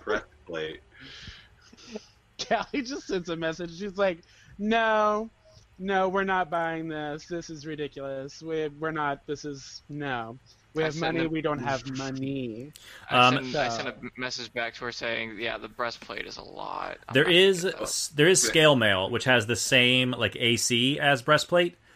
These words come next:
Speaker 4: but it makes disadvantage on stealth checks.
Speaker 1: How much are, how much are just the shields?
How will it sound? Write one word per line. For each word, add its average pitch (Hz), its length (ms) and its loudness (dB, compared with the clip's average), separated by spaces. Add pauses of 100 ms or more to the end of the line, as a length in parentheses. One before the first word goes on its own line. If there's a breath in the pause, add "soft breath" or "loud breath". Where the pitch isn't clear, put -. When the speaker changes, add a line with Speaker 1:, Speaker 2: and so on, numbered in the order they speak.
(160 soft breath)
Speaker 4:
but 127 220 4
it 135 200 0
makes 131 300 4
disadvantage 110 560 2
on 101 100 -2
stealth 85 240 -6
checks. - 380 -16 (2250)
Speaker 1:
How - 180 -6
much 147 180 -4
are, 127 460 -4
how 127 120 -10
much 139 160 -10
are 143 40 -10
just 139 200 -10
the - 60 -10
shields? - 480 -8